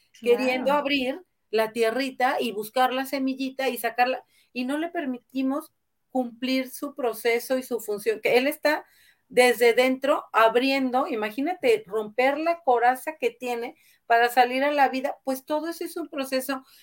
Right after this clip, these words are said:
Speaker 2: que es silencioso, que no se ve, y es lo que a nosotros nos está pasando. En nuestro interior se están haciendo grandes cambios, que a veces no nos damos cuenta,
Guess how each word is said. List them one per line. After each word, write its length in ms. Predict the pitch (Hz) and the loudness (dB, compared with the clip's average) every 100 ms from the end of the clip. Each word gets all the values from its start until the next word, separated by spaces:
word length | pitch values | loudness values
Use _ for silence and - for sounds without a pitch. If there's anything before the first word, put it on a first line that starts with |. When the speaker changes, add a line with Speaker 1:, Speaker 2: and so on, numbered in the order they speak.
| _ | _
Speaker 2:
que 240 | - 247 262 | 2 4 4
es 100 | 269 | 2
silencioso, 760 | 320 285 247 233 214 208 214 | -2 -2 -2 -2 -4 -4 -6
que 140 | - 202 | -4 -4
no 180 | 208 226 | -4 -4
se 160 | 262 | -4
ve, 260 | 233 196 - | -2 -4 -6
y 140 | 202 220 | -6 -6
es 80 | 214 | -6
lo 140 | 262 | -6
que 80 | 240 | -4
a 40 | |
nosotros 400 | 190 202 208 233 | -4 -6 -6 -6
nos 100 | 214 | -6
está 260 | 185 202 196 | -4 -4 -4
pasando. 440 | 202 226 226 165 - - - | -8 -6 -6 -8 -10 -20 0
En 200 | 220 233 | 4 6
nuestro 360 | 233 226 226 226 | 4 -4 -2 -2
interior 720 | 220 214 214 220 240 262 370 _ _ - | -2 4 4 4 2 2 -2 _ _ -8
se 140 | 254 | -4
están 320 | 247 285 285 | 0 2 2
haciendo 460 | 311 302 294 285 302 | 0 0 2 2 2
grandes 420 | 285 285 294 - | 0 -2 -4 -4
cambios, 580 | 277 294 294 285 185 180 | 0 0 -2 -4 -6 0
que 140 | 233 | 2
a 60 | 233 | 4
veces 240 | 269 311 | 2 -2
no 140 | 294 320 | -2 -2
nos 180 | 320 | -2
damos 260 | 311 311 311 | -2 -4 -4
cuenta, 460 | 294 294 277 233 | -4 -4 -4 -6